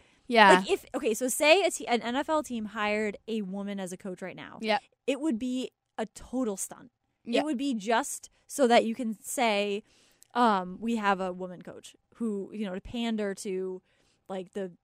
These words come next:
Speaker 2: the,
Speaker 1: Yeah.
Speaker 2: like, P C crowd.
Speaker 1: Do you
Speaker 2: Because
Speaker 1: think there's, like,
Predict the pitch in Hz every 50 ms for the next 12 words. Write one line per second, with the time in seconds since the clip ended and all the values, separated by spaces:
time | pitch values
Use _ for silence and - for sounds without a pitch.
0 | _ _ _ _ - - 226 220 202 254 254 240 208 180 180 196 196 - 285 277
1 | 262 - - 262 254 240 226 - - 285 226 214 196 185 180 185 226 233 262 262
2 | 254 233 254 226 - 285 277 277 269 254 - - _ _ _ _ _ _ _ _
3 | - 202 233 240 226 214 220 226 214